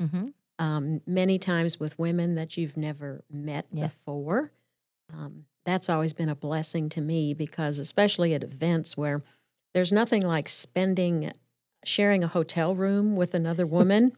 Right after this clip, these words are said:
Speaker 1: <laughs> Right.
Speaker 2: to really get to know them and,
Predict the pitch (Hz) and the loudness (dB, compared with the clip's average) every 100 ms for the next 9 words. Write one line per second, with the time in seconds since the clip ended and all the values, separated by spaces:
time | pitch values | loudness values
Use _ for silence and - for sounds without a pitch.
0 | - - - - - 196 196 202 220 220 | -2 -2 -2 -4 0 6 8 10 10 10
1 | 202 214 214 - 170 180 208 208 208 208 | 8 6 4 4 6 8 8 8 6 6
2 | 220 254 - 165 165 151 | 6 4 4 2 2 2